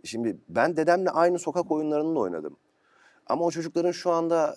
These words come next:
e, kullandığı bilgisayarların ilk girişim evresine de, e, sahip oldum. Yani o manuel olarak, hani, e, dönemi de biliyorum.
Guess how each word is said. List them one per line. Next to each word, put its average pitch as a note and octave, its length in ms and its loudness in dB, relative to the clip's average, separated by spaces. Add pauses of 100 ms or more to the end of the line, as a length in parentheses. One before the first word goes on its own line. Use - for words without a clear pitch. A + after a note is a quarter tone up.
(140)
e, F#2 100 -10
kullandığı C#3+ 680 0
bilgisayarların D3 800 -2
ilk D#3 220 -6
girişim C3+ 500 -2
evresine B2 560 -2
de, G2+ 120 -2 (640)
e, F#2+ 80 -10
sahip F#2 440 2
oldum. D#2+ 300 -8 (400)
Yani G2 180 -2
o G#2 100 0
manuel C#3 500 4
olarak, C#3 520 4
hani, G#2 180 -6
e, F2+ 200 -6 (440)
dönemi A2+ 280 0
de F#3+ 120 0
biliyorum. F#3+ 460 2